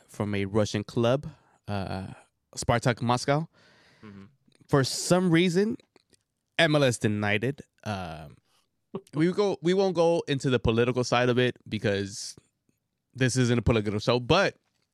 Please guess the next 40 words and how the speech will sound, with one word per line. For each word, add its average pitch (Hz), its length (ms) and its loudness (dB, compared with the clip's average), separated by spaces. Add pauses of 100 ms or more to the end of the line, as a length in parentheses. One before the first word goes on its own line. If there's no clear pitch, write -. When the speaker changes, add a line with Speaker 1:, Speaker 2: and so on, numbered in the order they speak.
(160)
Speaker 1:
uh, 120 180 -2
it 139 140 4
is 180 160 4
an 143 140 2
M 135 140 2
L 135 60 4
S 131 140 2
show. 95 320 -2 (580)
Speaker 2:
Yeah, 110 220 -8
yeah. 101 100 -18 (260)
Speaker 1:
When 143 140 2
you 165 100 2
Speaker 2:
<laughs> - 120 -2
Speaker 1:
see 175 120 4
that 156 280 0 (320)
as 117 240 0
an 113 220 -4
M 135 160 2
L 131 120 2
S 107 240 -2
fan 92 460 -10 (240)
and 104 200 -6
seeing 117 520 0
how 104 800 -2
Jesus 117 300 -4
Ferreira 113 520 2 (300)
is 113 300 -2
in 110 220 0 (680)
U 135 220 2
S 131 300 -2
national 123 420 0
team 127 580 0
international, 143 920 0 (720)
Speaker 2:
Mm-hmm. 110 140 -20 (120)
Speaker 1:
what 139 120 2
does 135 80 2
that 135 120 4
tell 117 100 4
you? 110 100 0
Eddie, 175 260 2